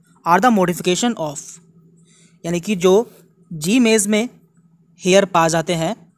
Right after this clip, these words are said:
वो किसका मॉडिफिकेशन होता है? स्टाइल, स्टिग्मा,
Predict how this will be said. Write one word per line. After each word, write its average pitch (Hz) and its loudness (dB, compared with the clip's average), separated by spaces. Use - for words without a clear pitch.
वो 214 2
किसका 233 2
मॉडिफिकेशन 170 -2
होता - -10
है? - -20
स्टाइल, 175 2
स्टिग्मा, 190 -2